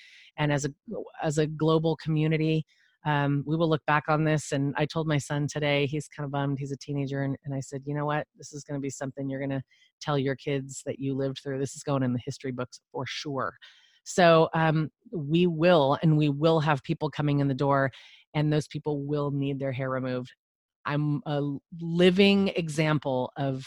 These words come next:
success through sugaring. So, do I think you need to switch your business to all sugar? No. Do I think you need to add it? Absolutely. And now is the time.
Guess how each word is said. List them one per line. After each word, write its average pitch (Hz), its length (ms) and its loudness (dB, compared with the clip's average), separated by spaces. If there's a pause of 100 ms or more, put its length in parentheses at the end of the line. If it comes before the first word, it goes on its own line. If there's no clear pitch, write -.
success - 460 -8
through 135 140 -8
sugaring. 123 400 -6
So, 143 240 2 (420)
do 208 80 4
I 180 80 8
think 190 240 2
you 190 60 2
need 180 120 4
to 170 80 0
switch - 300 -2
your 175 80 -2
business 165 360 2
to 139 100 -4
all 160 160 2
sugar? 190 320 0
No. 170 420 2
Do 170 100 -2
I 156 120 2
think 170 240 -4
you 165 60 -2
need 151 160 0
to - 120 -2
add 147 140 6
it? 180 140 4 (100)
Absolutely. 156 1600 0 (440)
And 147 160 2
now 143 220 2
is 131 140 0
the 139 80 -4
time. 123 400 -6